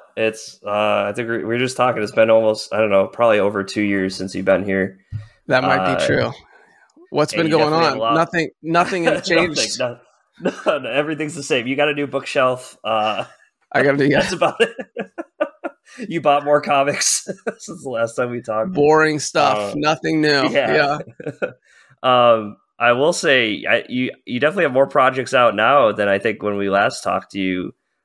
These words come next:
Speaker 1: a few years ago. Like, you've, I mean, you've, so much stuff is, I mean, you've finished Port of Earth, right? Uh, Metal Society's out. Uh, issue three we were just talking about. You got a new book coming out.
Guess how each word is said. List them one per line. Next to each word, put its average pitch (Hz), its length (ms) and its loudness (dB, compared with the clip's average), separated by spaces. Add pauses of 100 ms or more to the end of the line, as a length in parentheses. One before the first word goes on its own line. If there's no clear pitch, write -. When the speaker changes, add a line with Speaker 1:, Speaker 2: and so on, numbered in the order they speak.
(180)
Speaker 1:
a 98 80 -6
few - 200 -6
years 104 220 0
ago. 87 240 2
Like, 82 220 0
you've, 98 480 -4
I 98 80 -2
mean, 98 160 0
you've, 95 260 -4 (220)
so - 260 0
much 110 220 0
stuff 101 240 2
is, 95 140 -6
I 95 80 -2
mean, 98 160 0
you've 95 180 -4 (160)
finished 120 380 -2
Port 107 160 2
of 95 100 -6
Earth, 95 260 -6
right? 92 300 -4 (600)
Uh, 92 360 2
Metal 107 240 2
Society's 104 640 0
out. 98 400 2 (300)
Uh, 85 400 0 (120)
issue 113 300 -6
three 95 640 0
we 104 80 -4
were 98 80 -2
just 104 240 -2
talking 90 320 0
about. 95 460 2 (420)
You 95 100 -8
got 101 120 4
a 95 40 -2
new 101 200 0
book 101 200 0
coming 95 280 -2
out. 92 320 0